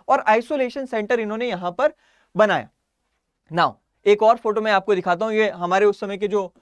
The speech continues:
अ, रेलवे मिनिस्टर हैं, डॉक्टर, अ, मिस्टर पीयूष गोयल, उनकी द्वारा ट्वीट, अ, ट्वीट किया गया था ये फोटोग्राफ्स।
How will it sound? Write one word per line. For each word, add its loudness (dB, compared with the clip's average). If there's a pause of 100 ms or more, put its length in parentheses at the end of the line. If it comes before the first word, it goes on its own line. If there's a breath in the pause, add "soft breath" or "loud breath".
(140)
अ, 2
रेलवे 0
मिनिस्टर -6
हैं, -6
डॉक्टर, -2
अ, 0
मिस्टर -4
पीयूष -6
गोयल, -2 (220)
उनकी -4
द्वारा 2
ट्वीट, -8
अ, -2
ट्वीट -8
किया -4
गया -6
था -10
ये -6
फोटोग्राफ्स। -4